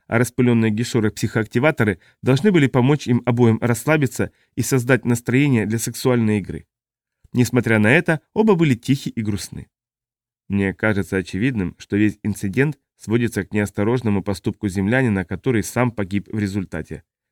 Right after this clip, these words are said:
признался Гишора. «Люди именно это и говорили с самого начала», ответил Тижес. «Я не вижу причин в этом сомневаться. Если бы они заранее спланировали контакт,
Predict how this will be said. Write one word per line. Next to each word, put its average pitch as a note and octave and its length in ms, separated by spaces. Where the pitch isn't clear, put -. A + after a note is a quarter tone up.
признался G2+ 440
Гишора. F#2 460
«Люди A2 300
именно G#2 340
это G#2 260
и G2+ 40
говорили G#2+ 420
с - 80
самого A2 300
начала», G#2 580
ответил G#2 440
Тижес. F2 460
«Я G#2 180
не G2+ 160
вижу G2 240
причин G2+ 420
в F2+ 40
этом F#2 200
сомневаться. G2 720
Если G#2 300
бы G2+ 140
они G2+ 240
заранее G#2 420
спланировали G2+ 640
контакт, F#2+ 500